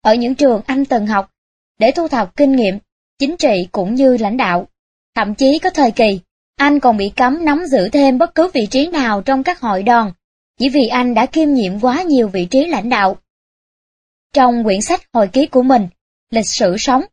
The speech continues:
bà Hillary Clinton kể lại, thời còn là sinh viên Đại học Yale, Bill Clinton đã khẳng định với mọi người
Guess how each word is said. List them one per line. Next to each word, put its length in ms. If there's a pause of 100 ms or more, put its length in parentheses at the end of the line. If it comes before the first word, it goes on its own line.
(500)
bà 220
Hillary 680
Clinton 480
kể 300
lại, 300 (840)
thời 280
còn 180
là 180
sinh 200
viên 260
Đại 160
học 240 (100)
Yale, 420 (420)
Bill 140
Clinton 460
đã 100
khẳng 260
định 200
với 140
mọi 240
người 300